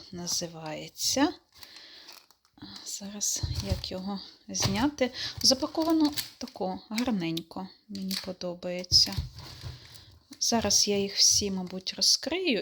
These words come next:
і тоді вам покажу по сортам. Ось зараз так поставила телефон, зараз покажу. Ось це, е, орегано компактум.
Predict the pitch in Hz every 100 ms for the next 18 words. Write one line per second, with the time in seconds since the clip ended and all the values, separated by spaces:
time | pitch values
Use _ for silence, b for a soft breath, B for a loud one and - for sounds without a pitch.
0 | - 208 185 - 226 196 190 190 185 190
1 | 185 214 226 - 180 175 180 - 180 -
2 | 147 143 147 _ _ _ _ _ _ _
3 | _ _ _ _ - - b b b b
4 | _ - 247 226 - 214 202 196 - -
5 | 196 - - _ - - - 247 247 202
6 | 196 202 196 196 - 196 185 185 196 190
7 | - 196 - 202 196 180 175 185 190 -
8 | - 247 - B B B B 185 185 214
9 | 220 208 170 175 170 165 190 247 _ -
10 | 208 202 170 160 - - 170